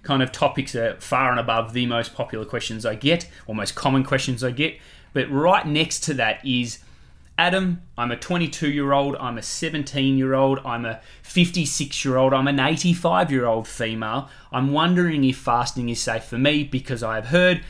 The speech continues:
many concerns, and those concerns are completely legitimate as well, in that if you do hear these kinds of things, of course you're gonna be concerned that, well, maybe it is gonna affect me negatively and this is something I should be doing." And so I wanna kinda just talk to these,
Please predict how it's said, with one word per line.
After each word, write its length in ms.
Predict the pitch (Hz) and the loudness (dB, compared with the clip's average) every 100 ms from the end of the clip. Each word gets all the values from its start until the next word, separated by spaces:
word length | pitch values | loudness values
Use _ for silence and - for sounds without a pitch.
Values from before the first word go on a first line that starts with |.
| - - - | -16 -12 -2
many 200 | 202 185 | 0 2
concerns, 560 | 156 131 131 123 135 | 2 0 0 0 0
and 180 | - 165 | 0 0
those 160 | 180 180 | 0 0
concerns 500 | 202 175 214 262 269 | 0 0 0 0 0
are 40 | |
completely 580 | 269 190 175 165 170 165 | 0 0 2 -2 0 0
legitimate 560 | 151 135 135 139 127 - | 0 2 2 4 2 -2
as 200 | - 117 | -6 -4
well, 260 | 120 139 113 | 4 4 4
in 160 | 117 131 | 2 0
that 140 | 135 - - - 202 | 0 -6 -20 -12 -8
if 160 | 180 | 2
you 120 | 254 | 4
do 140 | 185 196 | 4 2
hear 280 | 143 175 277 | 2 0 0
these 220 | 147 120 | 0 -2
kinds 260 | 131 120 110 | -4 -6 -6
of 80 | 107 | -4
things, 180 | 131 | -2
of 120 | 160 - | -2 -6
course 360 | - 180 196 | -6 -4 -4
you're 80 | 208 | -2
gonna 140 | 170 | -2
be 120 | 139 131 | 0 -2
concerned 680 | 120 - 147 120 101 151 - - - | -4 -2 -2 0 -2 -6 -8 -20 -6
that, 260 | - 139 139 | 2 2 2
well, 360 | 151 139 139 - - | 2 2 -2 -8 -4
maybe 440 | 135 135 147 160 | 0 2 0 -2
it 80 | 156 | -2
is 220 | 185 233 | -2 0
gonna 240 | - 165 | -2 -2
affect 320 | 117 - 117 123 | -2 -4 -4 -4
me 100 | 117 | -6
negatively 640 | 101 113 120 135 147 147 | -4 -4 -2 -2 0 0
and 80 | 139 | 2
this 160 | 147 | 2
is 160 | 160 143 | 0 -2
something 320 | 147 139 131 | -4 -2 -4
I 100 | 127 | -2
should 200 | - 131 | -4 -4
be 100 | 113 | -6
doing." 340 | 113 139 120 110 | 0 0 0 -4
And 100 | 113 | -2
so 200 | 156 160 | 0 0
I 60 | |
wanna 140 | 214 240 | -2 -4
kinda 240 | 208 175 | -2 0
just 320 | 143 135 - - - - | 0 -2 -4 -16 -20 -10
talk 360 | - 170 156 - | -2 2 2 0
to 300 | - 143 151 | -4 0 0
these, 380 | 156 190 262 | 2 0 0